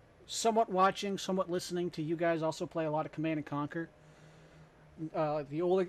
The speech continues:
the older Command and Conquers, 'cause I remember you guys used to play a lot of that game, so I would just sit there, play my own thing, and just listen to you guys play that,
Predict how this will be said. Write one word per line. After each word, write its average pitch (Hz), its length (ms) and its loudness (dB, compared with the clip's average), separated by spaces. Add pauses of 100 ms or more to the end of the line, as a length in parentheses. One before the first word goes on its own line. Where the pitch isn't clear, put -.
the 160 160 -6
older 180 240 2
Command 175 320 0
and 165 80 -6
Conquers, 170 400 -2
'cause 139 160 -6
I - 20 -2
remember 143 200 0
you 143 80 -2
guys 143 180 -2
used 135 200 -4
to - 40 -14
play 139 200 -4
a 113 60 -6
lot 131 460 0
of 123 80 -6
that 127 240 -8
game, 117 180 -14
so 139 120 -10
I 131 100 -6
would 131 140 -10
just 131 180 -12
sit 139 160 -10
there, 135 160 -4
play 143 180 -6
my 139 180 -2
own 139 120 -4
thing, 135 180 -4
and 123 80 -6
just 120 160 -10
listen 131 260 -8
to 120 40 -4
you 127 100 -4
guys 127 200 -6
play 127 160 -12
that, 131 160 -12